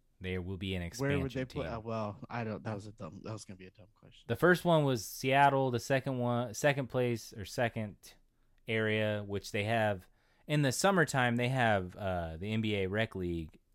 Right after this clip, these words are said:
Speaker 1: for all
Speaker 2: Mm-hmm.
Speaker 1: rookies in Las Vegas. So, like,
Speaker 2: Yeah.
Speaker 1: after the season's over here in, like, a month, they'll be playing the rookies in Vegas, and you can go see 'em. They'll be playing, like,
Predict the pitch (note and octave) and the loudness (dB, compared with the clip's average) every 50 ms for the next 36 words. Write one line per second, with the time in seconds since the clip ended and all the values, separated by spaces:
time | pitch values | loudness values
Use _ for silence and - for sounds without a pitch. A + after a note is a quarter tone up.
0 | _ - _ _ _ _ - - G2 F#2+ F2+ F3+ - G#2 G2+ F#2+ - B2 A#2+ - | _ -20 _ _ _ _ -6 -4 -4 -2 -2 2 2 4 4 4 2 2 0 0
1 | C3 C3 B2+ B2 A#2+ A#2+ B2 A#2+ A#2 - - - _ _ - A#2+ G2+ F#2+ F#2 F2+ | 0 0 -2 -2 0 -2 -2 -4 -6 -12 -16 -20 _ _ -10 -6 -4 -2 -2 -2
2 | E2+ E2 D#2+ D#2 D#2 - - B2+ A2+ F#2+ C#2+ C2+ D2 - - - _ _ _ _ | -4 -4 -6 -8 -8 -2 2 2 2 2 2 -4 -12 -14 -20 -20 _ _ _ _
3 | _ _ _ _ _ _ _ _ - - G#2+ G2+ G2+ G2 F#2+ F#2 G#2 A#2+ A2+ G2 | _ _ _ _ _ _ _ _ -6 -2 0 2 4 2 2 0 -2 -4 -6 -6
4 | G2 G2+ - _ _ _ _ _ _ _ _ _ _ _ _ _ _ _ _ _ | -8 -12 -14 _ _ _ _ _ _ _ _ _ _ _ _ _ _ _ _ _
5 | _ _ _ _ _ _ _ _ - B2 C3+ C#3+ - C#3 A2 G2 - - C3 C3+ | _ _ _ _ _ _ _ _ -2 -2 -2 0 0 -2 -2 -2 -2 -2 -2 0
6 | B2+ A2 E2+ D#2 E2 E2 E2+ D#2+ E2 E2 E2 D#2 E2 G2 G2+ G2 F#2+ F2+ E2 E2 | 0 -2 -4 -6 -6 -6 -6 -4 -6 -6 -6 -6 -6 -4 -4 -4 -4 -4 -6 -8
7 | D#2+ - D#2+ D#2+ E2 F2 F#2 F2+ D#2 - - F#2 F2+ D#2+ - F2+ F2 E2 - _ | -10 -10 -12 -10 -6 -4 -4 -4 -6 -6 -6 -6 -6 -6 -6 -6 -6 -6 -8 _
8 | _ _ _ _ - - A2 G#2 G#2 G#2 G2+ F#2 E2+ E2 D#2+ D#2 D2+ D#2 D#2 F#2+ | _ _ _ _ -12 -6 -4 -2 0 0 0 0 0 -2 -4 -6 -8 -6 -4 -2
9 | G#2 G#2+ - E2 D#2 D2+ D2+ D2 D#2+ D2 C#2+ C#2+ D#2+ D#2+ D#2 C2 A#1+ - - - | -2 -2 -2 -6 -8 -8 -8 -8 -10 -10 -6 -6 -4 -4 -4 -6 -10 -14 -18 -18
10 | - - - F2 F#2 A#2+ E3 F3+ C#3 A2+ G#2+ G2+ - - - D3+ D3 G#2+ F2 E2 | -20 -18 -10 -4 0 2 2 2 2 0 -2 -2 -4 -4 -4 -4 -4 -4 -4 -6
11 | E2 F2+ G#2 G#2+ F#2+ - - F#2+ F#2 G2+ G2 G2 F#2 F#2 E2+ E2 D2+ - | -6 -6 -6 -6 -8 -8 -6 -6 -4 -2 -4 -4 -4 -6 -6 -8 -10 -12